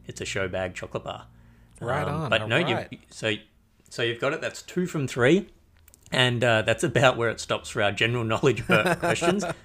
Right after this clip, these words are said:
Speaker 1: Not a super popular name, so we'll move on. <laughs> We'll move on. I've now got three, uh, Bert McCracken related questions.
Speaker 2: Great.
Speaker 1: So question one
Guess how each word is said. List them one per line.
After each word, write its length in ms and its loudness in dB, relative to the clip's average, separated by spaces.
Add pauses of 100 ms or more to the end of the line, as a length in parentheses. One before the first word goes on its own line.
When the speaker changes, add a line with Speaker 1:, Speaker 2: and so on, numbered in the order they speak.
Speaker 1:
Not 120 4
a 40 2
super 280 4
popular 440 4
name, 380 2
so 460 2 (320)
we'll 160 4
move 260 6
on. 200 8
<laughs> 500 -4
We'll 120 0
move 240 0
on. 120 2
I've 120 0
now 140 2
got 200 0
three, 640 0
uh, 240 0 (100)
Bert 180 0
McCracken 580 -4
related 380 -6
questions. 640 -12
Speaker 2:
Great. 280 -10 (200)
Speaker 1:
So 480 0 (320)
question 320 -2
one 320 -2